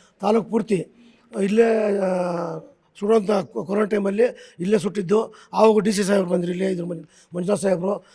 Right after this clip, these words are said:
ಅವ್ರಿಗೂ ಕೇಳ್ಕೊಂಡ್ವಿ. ಕರೆಂಟ್ ಇಲ್ಲ ಅಂತ ಹೇಳ್ತಾರೆ, ಕರೆಂಟ್ ಇಲ್ಲ, ಮಿಷಿನ್ ಇಲ್ಲ ಅಂತ ಹೇಳಿದ್ರು. ಇದು ಸೆಂಟ್ರಲ್ ಗೌರ್ಮೆಂಟು ಫಂಡ್ಸ್ ಇದೆಲ್ಲ ಟೋಟಲು. ಡಿ ಕೆ ಸುರೇಶ್ ಅವರು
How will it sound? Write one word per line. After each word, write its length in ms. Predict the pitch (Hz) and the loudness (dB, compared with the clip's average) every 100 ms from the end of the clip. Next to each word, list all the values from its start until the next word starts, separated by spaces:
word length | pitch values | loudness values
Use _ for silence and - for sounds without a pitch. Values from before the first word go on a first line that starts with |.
| - | -6
ಅವ್ರಿಗೂ 300 | 190 214 233 | 2 4 4
ಕೇಳ್ಕೊಂಡ್ವಿ. 460 | 226 208 196 185 214 - - - _ - | 4 2 2 2 0 -2 -12 -20 _ -8
ಕರೆಂಟ್ 320 | 196 214 208 | 2 2 2
ಇಲ್ಲ 140 | 214 208 | 0 0
ಅಂತ 160 | 180 | 0
ಹೇಳ್ತಾರೆ, 260 | 196 180 185 | -2 -2 -4
ಕರೆಂಟ್ 280 | 190 202 196 | -4 -4 -4
ಇಲ್ಲ, 140 | 196 | -2
ಮಿಷಿನ್ 260 | 196 156 208 | -2 -2 -2
ಇಲ್ಲ 140 | 196 | -2
ಅಂತ 100 | 170 | -4
ಹೇಳಿದ್ರು. 380 | 175 175 196 175 - - | -6 -6 -6 -8 -18 -8
ಇದು 280 | 180 208 202 | 0 2 2
ಸೆಂಟ್ರಲ್ 320 | - 185 214 | 0 2 4
ಗೌರ್ಮೆಂಟು 1000 | 214 202 196 190 160 95 90 85 80 73 - _ _ - 147 170 | 4 4 2 -2 -4 -6 -4 -6 -6 -10 -18 _ _ -20 -18 -4
ಫಂಡ್ಸ್ 220 | 202 147 | -2 0
ಇದೆಲ್ಲ 320 | 190 175 185 | 0 2 2
ಟೋಟಲು. 460 | 160 110 196 180 - - - 156 | 0 -2 -2 -2 -4 -12 -10 -4
ಡಿ 120 | 208 | 0
ಕೆ 140 | 226 | 0
ಸುರೇಶ್ 320 | 185 208 220 | 2 2 2
ಅವರು 460 | 208 190 190 165 - | 2 2 2 0 -4